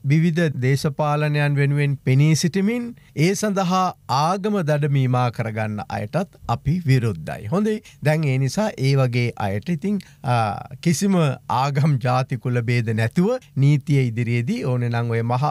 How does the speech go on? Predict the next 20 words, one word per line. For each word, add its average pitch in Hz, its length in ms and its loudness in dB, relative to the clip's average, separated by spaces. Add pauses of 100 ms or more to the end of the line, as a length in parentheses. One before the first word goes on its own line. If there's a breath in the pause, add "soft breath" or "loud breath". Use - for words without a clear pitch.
උළු 147 200 4
ගෙදර 131 340 2
පැත්තේ 131 400 -2
උළු 156 240 2
ගනින්න 131 420 0 (220 loud breath)
සලස්වන 139 640 -2
එක 123 220 0 (240 loud breath)
හැමෝගෙම 131 540 0
යුතුකමක් 131 640 0
වගකීමක් 98 720 -6
නේද? 131 320 0
දැන් 131 200 2
ඒක 117 160 -4
අපි 143 200 -2
පැත්තකින් 104 640 -4
තියමු. 85 400 -8 (120)
දැන් 208 240 -2
අද 151 280 0
කතා 147 440 0
කරන්නට 160 440 -2